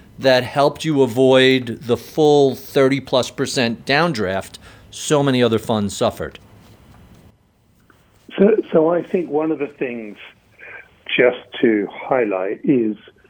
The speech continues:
Speaker 2: so sort of sixty percent of what we do is hedge funds and forty percent is long only. And so we run a number of long only strategies as well within the platform. And, you know, when you look at the returns in the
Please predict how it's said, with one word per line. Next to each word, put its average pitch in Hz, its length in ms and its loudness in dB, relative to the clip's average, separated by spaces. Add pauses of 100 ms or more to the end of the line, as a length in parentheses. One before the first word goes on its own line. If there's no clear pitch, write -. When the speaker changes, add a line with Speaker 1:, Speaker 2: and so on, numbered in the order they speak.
(420)
Speaker 2:
so 135 320 4 (460)
sort 185 160 4
of 156 100 -2 (140)
sixty 165 280 -4
percent 127 340 -6
of 110 100 -4
what 117 240 -4
we 107 120 -6
do 107 300 -2
is 98 160 -8
hedge 107 260 -4
funds 101 380 -8 (680)
and 110 240 0 (140)
forty 147 280 0
percent 120 500 -10
is 120 240 -10 (180)
long 110 320 0
only. 101 440 -6 (920)
And 113 440 0
so - 80 2
we 131 160 2
run 135 280 -2
a 120 40 -10
number 113 280 -12
of 101 100 -12
long 107 180 -8
only 107 320 -6
strategies 104 540 -8
as 101 140 -10
well 107 240 -2
within 98 320 -8
the 95 60 -10
platform. 139 600 -4 (680)
And, 127 480 0 (280)
you - 80 -4
know, 127 80 0
when 143 260 0
you 143 120 -6
look 160 320 -8
at 165 100 -8
the 135 80 -12
returns 117 680 -6
in 123 240 -6
the 92 120 -10